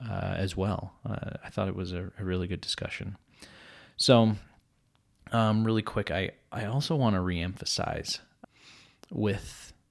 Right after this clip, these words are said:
with the things that Isabel, Isabel brought up. I know that for some of my listeners, they may be a little bit uncomfortable,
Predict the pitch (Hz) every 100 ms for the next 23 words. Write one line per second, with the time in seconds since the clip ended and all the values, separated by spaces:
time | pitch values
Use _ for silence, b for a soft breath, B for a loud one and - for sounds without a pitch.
0 | _ _ 123 - 104 - 113 110 101 92
1 | 95 95 90 85 85 - - 110 107 95
2 | 95 82 82 - - 98 101 98 92 -
3 | 90 104 92 87 85 82 - 92 85 -
4 | 90 85 82 87 - 87 85 85 87 90
5 | 98 - 92 - 90 85 82